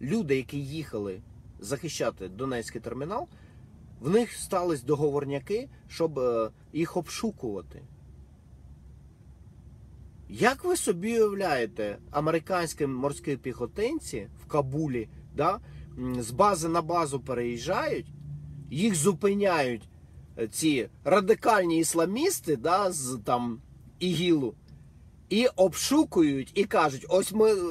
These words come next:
давай, це все ми забираємо зайве, а ось вам два рожка патронів, ну, по дві гранати, ладно так, повісьте дві гранати, а це все зайве, це ми забираємо». Ви собі уявляєте це?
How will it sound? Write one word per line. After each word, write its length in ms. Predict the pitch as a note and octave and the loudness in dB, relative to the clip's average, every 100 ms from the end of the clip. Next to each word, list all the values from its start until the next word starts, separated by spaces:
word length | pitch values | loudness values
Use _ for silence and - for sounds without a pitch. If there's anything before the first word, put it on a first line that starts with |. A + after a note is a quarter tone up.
| D#3+ C#3+ | -4 2
давай, 380 | C#3 G#3+ F3 D#3 | 6 6 6 4
це 160 | A3 | 2
все 180 | G3 G3 | 4 4
ми 120 | G3+ | 4
забираємо 600 | F3 F3+ F#3+ D3+ C#3+ D3+ | 2 4 4 6 4 2
зайве, 460 | D3 D#3+ D#3+ F#3+ A#3 - - - D3 - G#3 - | 2 2 2 0 -6 -12 -18 -12 -12 -8 -6 2
а 120 | D#3+ | 6
ось 160 | G3+ F#3+ | 6 6
вам 220 | F#3+ F3+ | 2 2
два 240 | E3 G#3 | 4 8
рожка 440 | G3 F#3+ - F#3 E3+ - | 8 6 4 2 2 2
патронів, 580 | E3+ F#3 G#3+ C4+ D#4 F4+ - - - - - | 0 4 4 4 0 -6 -8 -18 -18 -14 -2
ну, 260 | B3+ C#4+ | 4 4
по 340 | - A3+ G3+ F3 | 6 6 6 4
дві 240 | D3+ A3+ | 2 2
гранати, 560 | F#3+ F3 E3 C3+ A#2+ G#2 | 4 4 4 2 0 -2
ладно 460 | G#2 A2+ G2+ F#2+ F2 | -2 -2 -4 -8 -8
так, 140 | F2+ | -10
повісьте 500 | - A#2+ B2+ C#3+ - | -6 -4 -2 -2 -4
дві 220 | C3 F#3+ F#3 | -2 2 2
гранати, 540 | A3+ D3 B2 A2 - | 0 -2 -4 -6 -2
а 120 | C#3+ C#3+ | 0 2
це 220 | G3+ A#3+ | 2 2
все 320 | A3+ B3 C4 | 4 2 4
зайве, 560 | A3+ F3 D#3+ D#3 D#3 F3 | 4 6 6 2 0 -4
це 180 | - E3+ | -2 -2
ми 180 | D#3 G3 | 0 0
забираємо». 760 | F3+ F3 C#3+ C#3 A#2+ A2 A2 - D3+ | 2 2 2 2 0 -2 -6 -6 0
Ви 100 | G3+ | 0
собі 220 | A#3+ A3+ | 2 4
уявляєте 440 | A3+ C4 D#4 G#3+ | 4 2 0 -2
це? 180 | - | -8